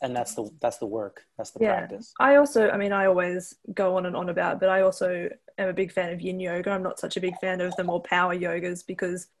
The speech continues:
Speaker 2: I find yin really calms me down and settles me down, but also helps with, like, that deep fascia, like, the deeper levels. And I think that's what we're ultimately trying to get to, to help the body release and shift the energy as well.
Speaker 1: Do you feel, can I ask you a question? Do you feel like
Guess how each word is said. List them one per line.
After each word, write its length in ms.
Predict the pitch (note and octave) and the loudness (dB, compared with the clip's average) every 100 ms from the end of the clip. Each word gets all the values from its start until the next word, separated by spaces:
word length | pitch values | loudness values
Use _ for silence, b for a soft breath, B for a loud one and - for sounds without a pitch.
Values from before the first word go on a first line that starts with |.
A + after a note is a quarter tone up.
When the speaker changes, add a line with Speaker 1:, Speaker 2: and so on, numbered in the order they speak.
| _ | _
Speaker 2:
I 100 | G3 | -6
find 320 | F#3 G3+ F#3+ | 0 0 0
yin 380 | F3+ F3+ F3+ A3 - - | -2 -4 -4 -8 -12 -4
really 280 | F#3+ F3+ | 0 0
calms 440 | E3+ - E3+ F3 - | -2 -4 -4 -4 -6
me 80 | G3+ | -6
down 240 | F3 E3 | -4 -4
and 100 | E3+ | -6
settles 340 | - E3+ F3 | -4 -4 -4
me 80 | E3+ | -6
down, 240 | E3+ D#3+ F3 | -6 -6 -4
but 160 | F3 | -4
also 360 | - F3+ F3+ F#3 | 0 0 2 -2
helps 320 | F3+ E3+ - | 0 -4 -4
with, 160 | F3+ F3 | -8 -4
like, 240 | E3 - | -6 -4
that 220 | F3+ - F3 | -2 -4 -2
deep 240 | E3+ - | -4 -6
fascia, 320 | - C#3+ - | -4 -4 0
like, 160 | F#3 - | -2 -2
the 60 | |
deeper 360 | F3 F3+ F3 F3+ | -4 -2 -2 0
levels. 400 | F3+ F#3+ B3+ B3 | 2 2 2 0
And 80 | G3+ | 0
I 100 | F#3 | -4
think 260 | - F3+ | -6 -8
that's 240 | - F3 - | -6 -6 -4
what 100 | F3 | -2
we're 320 | F3+ F3 F3 B B B B - | -2 -2 -6 B B B B 2
ultimately 440 | F#3 F#3 - F3+ | 2 2 -4 -4
trying 260 | F3+ F3 F3 | -2 -4 -4
to 100 | - | -4
get 240 | E3+ - | -4 -4
to, 320 | - F3 D#3+ F3 _ _ _ | -6 -4 -4 -8 _ _ _
to 100 | - | -6
help 220 | G3+ A3 F#3 | 2 2 2
the 60 | |
body 320 | F3 F3+ F3 | 0 0 0
release 400 | F3+ E3+ E3+ E3+ | 0 0 -2 -2
and 100 | F3+ | -6
shift 260 | F3 E3 - | -8 -8 -4
the 140 | F3 E3+ | -6 -6
energy 360 | E3 D#3 D#3+ | -10 -8 -6
as 160 | D#3 D#3+ | -6 -6
well. 360 | E3 D#3 E3 - b - | -8 -6 -8 -12 b 2
Speaker 1:
Do 80 | |
you 80 | E3+ | 4
feel, 220 | E3+ F#3 | 10 10
can 140 | D3+ D#3 | 10 8
I 20 | |
ask 180 | D#3 - | 6 4
you 80 | - | 4
a 20 | |
question? 300 | C#3+ - C3 | 6 4 0
Do 100 | A#2+ | 2
you 120 | C#3+ | 2
feel 320 | C#3 C#3+ C#3+ | 4 6 8
like 320 | C3+ A#2+ A#2 | 8 6 4